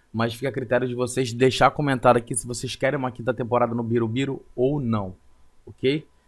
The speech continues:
É, eu demorei bastante pra chegar onde eu cheguei com o Birubiru.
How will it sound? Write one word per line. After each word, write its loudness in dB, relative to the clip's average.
É, 4
eu 0
demorei 8
bastante 2
pra 0
chegar 6
onde 2
eu -2
cheguei 2
com 4
o 4
Birubiru. 4